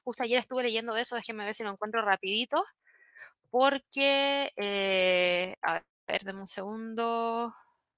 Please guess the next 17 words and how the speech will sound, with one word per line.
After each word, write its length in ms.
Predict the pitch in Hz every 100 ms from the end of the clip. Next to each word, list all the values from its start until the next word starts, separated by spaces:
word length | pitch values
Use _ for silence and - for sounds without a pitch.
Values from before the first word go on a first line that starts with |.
| _ _ _ _ -
porque 260 | 214 190
sí, 320 | - 247 190 - - -
tenía 300 | 208 233 254
que 100 | 233
ver 160 | 247
muchísimo 800 | 247 226 233 - 285 302 285 294
con 280 | 254 269 311 - - -
este 260 | 247 247 247
tema 380 | 254 254 262
de, 480 | 247 240 247 254 262 -
eh, 640 | 208 202 196 190 185 180 - _ _ _ _ _ _ _
a 120 | - 170
ver, 120 | 190
¿a 60 |
dónde 260 | 190 190 190
está 200 | - -
esto? 580 | - - - - 78 55